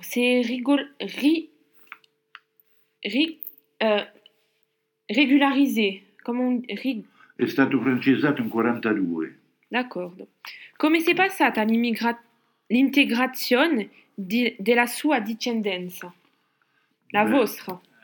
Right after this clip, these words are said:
Speaker 2: beh, si è passata male perché erano malvisti, erano figlioli di italiani.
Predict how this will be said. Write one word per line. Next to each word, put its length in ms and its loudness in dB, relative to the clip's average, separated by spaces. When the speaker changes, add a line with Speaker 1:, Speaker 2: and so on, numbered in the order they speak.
Speaker 2:
beh, 160 -4
si 140 -2
è 60 4
passata 440 -2
male 320 4
perché 300 -2
erano 260 0
malvisti, 540 -2
erano 360 -4
figlioli 540 2
di 60 4
italiani. 760 -6